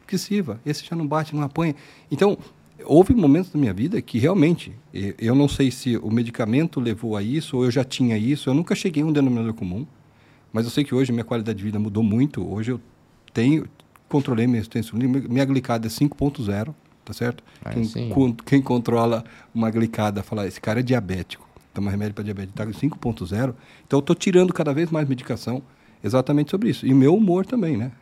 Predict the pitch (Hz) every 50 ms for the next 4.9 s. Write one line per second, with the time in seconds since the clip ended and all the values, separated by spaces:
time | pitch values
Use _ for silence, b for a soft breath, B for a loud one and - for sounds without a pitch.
0 | _ - 113 113 117 113 - - 113 113 110 - 117 113 107 104 110 110 - -
1 | 101 95 95 101 104 104 135 165 185 - - 285 220 175 120 - b b b b
2 | b b b - 117 123 120 120 110 113 120 120 120 113 110 104 104 101 - -
3 | - 117 104 101 98 - - - 107 107 107 104 101 98 101 104 110 107 - -
4 | 113 110 107 104 101 107 101 - - 113 98 92 90 92 98 - 104 104